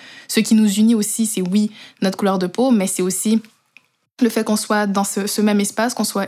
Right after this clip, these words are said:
ici à Montréal et que on, on, on travaille finalement, no-, notre pratique est quand même ancrée aussi dans no-, dans notre, euh,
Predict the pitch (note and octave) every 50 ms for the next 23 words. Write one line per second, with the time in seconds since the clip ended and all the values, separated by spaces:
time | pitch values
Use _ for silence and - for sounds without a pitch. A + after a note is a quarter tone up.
0 | - G3 F#3+ - - G#3+ G3 G3 G3 F#3+ F#3+ F#3+ F#3+ G3+ A3 A3+ A3+ - - -
1 | - - - - - - - G3+ G3+ - - F#3+ F#3 F#3 F#3+ G3 G3 - - -
2 | G3+ F#3+ F#3+ F#3 F#3+ - - G3 F#3+ F#3 F#3 F#3 F#3 G3 - _ _ _ _ _
3 | _ _ _ _ _ _ - G#3 G3+ - - G#3+ G3+ G3 G#3+ A3 A#3 A#3 - -
4 | G#3 G3 F#3+ F#3+ G3+ G3+ G#3+ G#3 G3 G3+ G3+ G3 G3+ G3 - - G#3 G3+ G3+ -
5 | A3+ A3 - - - F#3 F#3+ G3 G3 F#3+ G3 - - A3 G#3 F#3+ - - A3 G3+
6 | F#3+ F#3+ F#3+ F#3 F#3 F#3 - - G3+ F#3+ F#3 F#3+ F#3+ F#3+ G3 G3 _ - - -
7 | F#3+ F#3 F3 E3+ E3+ E3+ - G#3+